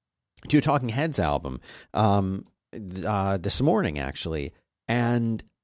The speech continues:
I, it, it occurred to me that, like, the whole album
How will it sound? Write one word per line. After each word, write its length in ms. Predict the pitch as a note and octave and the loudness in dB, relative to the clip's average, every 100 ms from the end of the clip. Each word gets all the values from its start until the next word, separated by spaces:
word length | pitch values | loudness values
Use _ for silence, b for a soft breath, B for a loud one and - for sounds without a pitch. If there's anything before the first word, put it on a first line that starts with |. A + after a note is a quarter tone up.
| - | 0
I, 200 | B2+ B2+ | 0 2
it, 220 | C#3 B2 - _ _ - | 2 2 -2 _ _ 0
it 120 | C#3 | 2
occurred 440 | C3 - - C4+ A#3 | 2 0 0 0 2
to 100 | D3 | 2
me 220 | A2 G#2+ | 4 2
that, 200 | - A2 | 2 2
like, 400 | A2+ A2+ A2 - _ _ _ _ _ - | 4 4 2 -4 _ _ _ _ _ 2
the 100 | B2+ | 2
whole 420 | - F3 F#3 - - | 4 6 6 4 0
album 720 | C#3+ E3 E3 G2+ D2+ D#2+ | 4 4 4 0 -2 -8